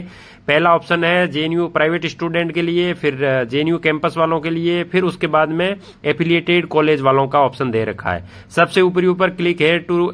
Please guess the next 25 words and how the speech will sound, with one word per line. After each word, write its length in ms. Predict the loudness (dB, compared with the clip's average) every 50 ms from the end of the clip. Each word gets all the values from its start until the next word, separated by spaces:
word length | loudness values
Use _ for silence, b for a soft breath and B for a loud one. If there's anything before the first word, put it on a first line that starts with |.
| -4 -4
examination 540 | -4 -2 0 0 0 0 -2 -2 -2 -4 -6
form 360 | -6 -2 0 0 0 0 0 0
का 180 | 2 2 2
ऑप्शन 380 | 2 0 -2 -2 -2 -4 -4 -2
दे 120 | 0 -2
रखा 220 | -2 -2 -2 0 0
है, 80 | 0
वहां 240 | 2 2 2 2 2 2
पर 140 | 0 -4
जैसे 260 | -2 -2 -4 -4 -4 -8
ही 60 | -6
क्लिक 240 | -4 -6 -6 -4 -2
करेंगे 400 | -2 -2 0 -2 -2 -4 -6 -8 B B B B B B B B
तो 60 | 2 4
आपसे 320 | 4 4 2 0 -2 -4
लॉगिन 420 | 0 2 0 0 2 0 0 0
की 100 | 0 -2
डिटेल 300 | -4 -4 -4 -2 -2 0
मांगी 280 | 2 0 0 0 -2 -4
जाएगी। 400 | -4 -4 -6 -6 -6 -8 -10 -10 -8
लॉगिन 460 | -2 0 0 0 2 0 -2 -2 -2
की 80 | -4 -2
डिटेल 360 | -2 -2 0 0 0 0 0
में 180 | 2 2 2
आप 360 | 2 2 2 2 2 0 -6